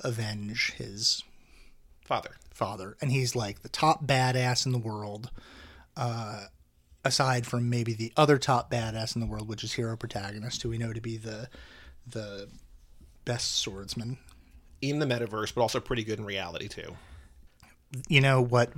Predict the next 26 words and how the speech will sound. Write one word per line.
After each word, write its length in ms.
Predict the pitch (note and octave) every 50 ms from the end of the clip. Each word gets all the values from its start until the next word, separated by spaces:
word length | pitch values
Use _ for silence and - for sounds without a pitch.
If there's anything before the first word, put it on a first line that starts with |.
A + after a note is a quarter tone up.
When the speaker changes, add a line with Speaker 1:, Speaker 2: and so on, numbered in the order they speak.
| C#3 -
Speaker 1:
what, 160 | B2 B2+ - - -
y-, 100 | E3+ E3
you 120 | D#3 C#3
know 80 | C#3+ C#3+
what 160 | C#3+ C3+ C3 -
really, 280 | A#2+ A#2+ B2 C3 C3+ - - - - - - - -
you 80 | - A#2+
know 80 | B2
what 140 | B2 A#2+ - - - - -
really 300 | - G2+ G2+ G#2 A2 A2
pisses 340 | - B2+ A#2 - - A#2+ A#2+
me 140 | C3 C3
off? 280 | C3 C3 C3 B2 - - -
Speaker 2:
What's 160 | - B2 A#2
that? 140 | - - - - - - - - - - - - _ _ _ _ _ _ _ _ _ _ _ _ _ _ _ _ _ _ - -
Speaker 1:
Is 140 | - D3 B2+
that 100 | B2 G#2+
the 80 | A#2 A#2
climactic 880 | - - - - B2 B2 B2+ B2 A#2 A#2 B2 B2 A#2+ - - A#2 -
fight 540 | - - - - G2 G2+ A2 A#2+ - - - -
in 140 | - D#3 C#3+
this 160 | D3 C3+ -
book 420 | - D3+ D3 D#3 D3+ - - - - - - - - _ _ _ - - _ _ _ _ - -
is 180 | C3+ C3+ A#2+
between 720 | A2 B2+ B2+ - - - C3+ B2+ B2 A#2 A2+ A2 A2 A2 - _ _ _ _ _ _
Raven 580 | - A#2 A2+ A2 A2+ A2+ A2+ A#2+ B2+ B2 B2